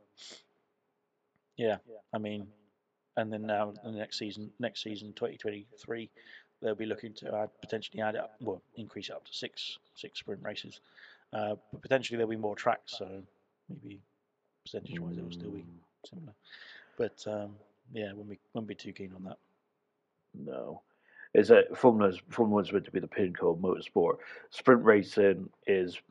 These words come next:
Speaker 2: for the, uh, for lower formula, in my opinion. Like, you know, when you're trying to cut your cra-, um, trying to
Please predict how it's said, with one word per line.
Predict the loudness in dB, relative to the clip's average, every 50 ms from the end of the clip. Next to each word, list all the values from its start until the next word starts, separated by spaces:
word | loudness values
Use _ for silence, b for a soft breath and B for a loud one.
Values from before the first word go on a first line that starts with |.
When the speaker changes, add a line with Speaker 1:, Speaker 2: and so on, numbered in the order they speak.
| -20 _ _
Speaker 2:
for | -18 -10 -2 4 4 6 6 6 4
the, | 2 2 2 0 0 2 4
uh, | 4 6 6 4
for | 2 0 0 2
lower | 6 8 8 8 8 4
formula, | 2 0 0 2 2 2 2 2
in | 2 2
my | 0 0 0
opinion. | 0 0 -2 -4 -2 -2 -4 0
Like, | 2 2 2 2 0 _ -4
you | -2 0 2
know, | 2 2
when | 2 2 2
you're | 0 0
trying | 2 4 4 4
to | 4
cut | 2 2 2 2
your | 2 0
cra-, | 0 4 6 6 6 6
um, | 6 6 6 6 4 -2 -10 0
trying | 6 8 10 10
to | 10 8 6 2